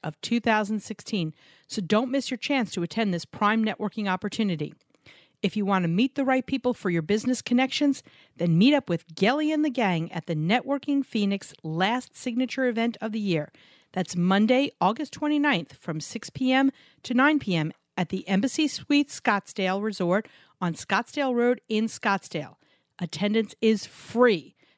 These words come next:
There's even a free networking seminar at four thirty P M in case you are new to networking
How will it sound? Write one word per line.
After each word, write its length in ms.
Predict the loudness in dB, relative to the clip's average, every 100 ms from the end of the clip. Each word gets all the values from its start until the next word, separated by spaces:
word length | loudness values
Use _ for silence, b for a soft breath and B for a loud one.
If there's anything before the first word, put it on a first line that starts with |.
| -10
There's 200 | -8 -4
even 220 | -4 -2
a 40 | -6
free 320 | -6 0 2
networking 480 | 2 2 -2 -2 -4
seminar 400 | -2 0 2 2
at 100 | 0
four 240 | 2 2
thirty 280 | 4 2 0
P 180 | -2 0
M 100 | 0
in 100 | 0
case 320 | -2 -2 -2
you 60 | -2
are 60 | 0
new 180 | 4 6
to 80 | 6
networking 540 | 4 2 2 2 0